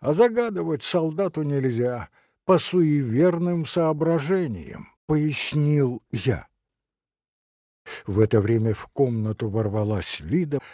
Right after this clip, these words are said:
поставила бидончик на стол, разделась и... Ох, и глазастая девка все-таки. «Вы что? Что у вас произошло, мама?»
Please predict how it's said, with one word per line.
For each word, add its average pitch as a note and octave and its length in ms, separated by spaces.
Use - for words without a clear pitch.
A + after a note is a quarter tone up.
поставила D#3+ 720
бидончик A#2 720
на A2 160
стол, F3+ 580
разделась A#2+ 960
и... G3+ 420
Ох, - 440
и E3+ 80
глазастая C3 1500
девка A#2 460
все-таки. - 680
«Вы D#3 440
что? F3+ 360
Что A3 300
у - 20
вас G3+ 300
произошло, G3 880
мама?» G3+ 540